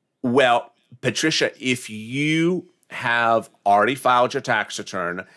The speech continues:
then you will get it by the way in which that twenty twenty tax return delineates yourself with I R S. So if that twenty twenty tax return,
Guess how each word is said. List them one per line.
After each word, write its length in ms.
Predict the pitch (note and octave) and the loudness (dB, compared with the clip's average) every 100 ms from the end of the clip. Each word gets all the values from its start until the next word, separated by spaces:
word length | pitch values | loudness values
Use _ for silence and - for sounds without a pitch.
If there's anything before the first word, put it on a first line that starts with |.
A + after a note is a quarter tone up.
| - _ | -20 _
then 460 | - F2+ G#2+ G#2 G#2 | -18 -2 2 2 0
you 320 | - G2+ A2+ | -4 -4 0
will 200 | A2+ G#2 | 4 2
get 280 | F#2+ A#2+ A2+ | 2 -2 0
it 160 | A#2 - | -2 -6
by 300 | F2 F#2+ F#2 | -4 -2 -2
the 140 | F#2+ | -4
way 480 | F#2 F#2+ G#2+ A2+ C3 | -6 -4 0 0 -2
in 320 | B2+ A#2+ A#2 | -6 -8 -4
which 320 | G#2 G2+ - | -2 -4 -2
that 200 | G#2+ F#2 | -2 -2
twenty 380 | - - A2 A#2 | -4 -8 -4 -4
twenty 380 | B2+ - A2+ A2+ | -6 -6 -4 -4
tax 480 | A2 - A2 A#2 - | -8 -6 -6 -6 -12
return 540 | F#2 - F#2+ F2+ F2 - _ _ - | -14 -10 -8 -6 -8 -14 _ _ -6
delineates 720 | A2+ A2+ C#3 B2 G2+ F2+ - | -2 0 0 0 -4 -4 -6
yourself 480 | F2+ - F#2+ F#2 - | -6 -2 0 -2 -6
with 120 | F#2 | -14
I 120 | - E2+ | -10 -6
R 180 | F2 | 0
S. 420 | A#2+ F#2 - - - _ - - | 0 0 -4 -8 -8 _ -20 -8
So 180 | - | 0
if 60 | C#3+ | 2
that 160 | C3+ - | 2 0
twenty 240 | D3 C#3+ | -2 -2
twenty 240 | - B2 | -2 -4
tax 400 | G#2+ - C3+ - | -4 -4 -6 -6
return, 500 | A#2 - F#2 D#2 E2 | -14 -10 -10 -10 -12